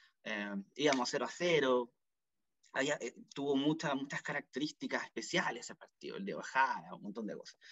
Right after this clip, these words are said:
Eh, pero lo que a mí más me irritaba de tener que ver los partidos en ese departamento era,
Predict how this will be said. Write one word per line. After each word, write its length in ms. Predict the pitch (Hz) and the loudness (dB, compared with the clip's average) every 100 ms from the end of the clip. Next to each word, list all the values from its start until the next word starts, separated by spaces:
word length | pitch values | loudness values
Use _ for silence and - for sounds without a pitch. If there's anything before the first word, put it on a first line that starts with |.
| - - - - | -18 -18 -14 2
Eh, 280 | 110 110 107 104 _ _ _ | 6 6 4 -2 _ _ _
pero 320 | 135 131 - _ _ _ | 4 6 4 _ _ _
lo 180 | 127 123 | 4 4
que 100 | 131 | 6
a 40 | |
mí 300 | 160 208 - _ _ _ _ _ | 4 2 0 _ _ _ _ _
más 640 | 123 131 135 156 175 180 156 | -2 0 2 4 4 2 0
me 140 | 151 | 0
irritaba 640 | 139 120 - 202 139 143 | 2 -2 -2 -2 0 0
de 160 | 160 127 | 2 2
tener 280 | 123 127 165 | 4 2 0
que 120 | 160 | -2
ver 140 | 151 160 | -2 -2
los 140 | 160 | -4
partidos 500 | 123 123 - 147 - | -4 -4 -2 -2 -2
en 140 | 92 | 0
ese 240 | 147 196 226 | 0 0 -2
departamento 680 | 208 202 - 208 170 175 214 | -2 -4 -4 0 0 0 0
era, 160 | 190 | 0